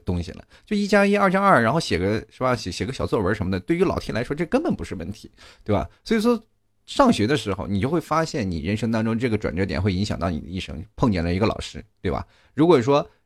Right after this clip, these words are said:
给你一次选择的机会，你可能选择从小我就开始开个淘宝，是吧？<laughs> 是吧？我学习互联网知识啊，学电脑啊，对吧？然后我到时候这个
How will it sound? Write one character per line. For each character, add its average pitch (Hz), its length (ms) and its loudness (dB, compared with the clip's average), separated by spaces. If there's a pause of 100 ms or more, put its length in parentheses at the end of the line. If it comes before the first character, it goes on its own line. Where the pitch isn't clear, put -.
(140)
给 139 140 10
你 233 80 10
一 170 40 6
次 131 120 -2
选 82 220 -2
择 69 120 -6
的 101 80 0
机 107 140 -2
会， - 220 -8
你 117 100 0
可 101 160 -2
能 85 180 0
选 - 200 -6
择 78 100 -8
从 123 220 0
小 - 320 -2
我 82 100 -4
就 82 80 -6
开 95 180 0
始 80 140 -4
开 - 140 -2
个 101 60 2
淘 90 180 -2
宝， 90 200 -4
是 87 80 -4
吧？ 101 220 4
<laughs> - 60 -10 (2500)
是 233 100 8
吧？ 262 120 8 (560)
我 214 80 12
学 220 120 6
习 277 60 8
互 - 160 6
联 311 100 12
网 220 140 12
知 294 140 6
识 320 80 10
啊， 302 80 12
学 277 160 8
电 359 120 8
脑 277 120 12
啊， 330 180 12
对 240 140 12
吧？ 202 200 10 (160)
然 104 140 8
后 143 60 6
我 156 100 8
到 180 180 8
时 123 80 6
候 165 180 10
这 151 160 4
个 143 280 8